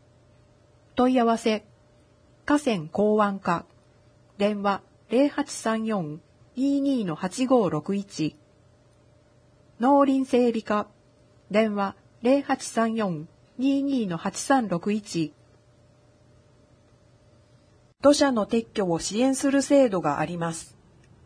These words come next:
自然災害により、居住している住宅に流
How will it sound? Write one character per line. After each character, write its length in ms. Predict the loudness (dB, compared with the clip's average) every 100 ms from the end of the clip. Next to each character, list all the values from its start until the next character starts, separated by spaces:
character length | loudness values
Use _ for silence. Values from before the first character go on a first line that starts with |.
| -20 -20 -20 -20 -20 -20 -20 -20 -20 -20 -12
自 160 | -4
然 260 | 2 4 4
災 300 | 2 4 4
害 200 | 2 0
に 120 | -4
よ 120 | -4
り、 220 | -2 -4 -6 -20 _
居 160 | 2 4
住 260 | 6 4
し 60 | 4
て 160 | 2 2
い 40 |
る 120 | 2
住 220 | 2 0
宅 280 | 2 2 2
に 120 | 0
流 160 | 2